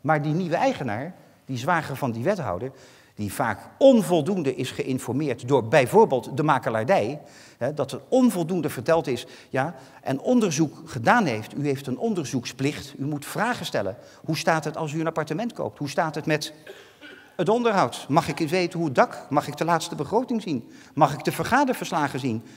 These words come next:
Kent u het programma De T V-makelaar van de afgelopen jaren? Waar jonge stellen ook door appartementen heen gehaald worden,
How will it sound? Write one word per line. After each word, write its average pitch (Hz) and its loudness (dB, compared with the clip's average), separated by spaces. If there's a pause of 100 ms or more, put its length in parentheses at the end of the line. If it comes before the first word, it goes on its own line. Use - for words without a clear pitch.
(280)
Kent 208 0
u 220 -2
het 214 0
programma 202 2
De 196 -2
T 196 0
V-makelaar 190 -2
van 185 -6
de 170 -4
afgelopen 170 -2
jaren? 160 -2 (480)
Waar 170 8
jonge 180 4
stellen 165 6 (280)
ook 208 6
door 190 6
appartementen 190 2
heen 165 2
gehaald 151 2
worden, 135 -2